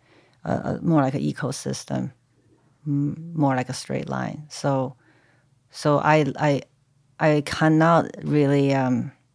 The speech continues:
get excited about something unless I feel like I really relate to even the professional actor who's playing a role,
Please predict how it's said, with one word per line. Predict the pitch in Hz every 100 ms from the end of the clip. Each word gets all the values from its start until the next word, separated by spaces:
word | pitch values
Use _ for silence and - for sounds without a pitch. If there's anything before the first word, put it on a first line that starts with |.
| _ _ _ _ _
get | - 147
excited | - 156 151 143
about | 131 127
something | - 135 135
unless | 127 135 139
I | 131
feel | - 131
like | 131 -
I |
really | 131 135 143 135 135
relate | - 139 135 139 139 -
to | - 135
even | 127 143 139
the | 131
professional | - 127 139 - 127
actor | 113 117 - 113
who's | 113 120
playing | - 127 113
a | 110
role, | 117 117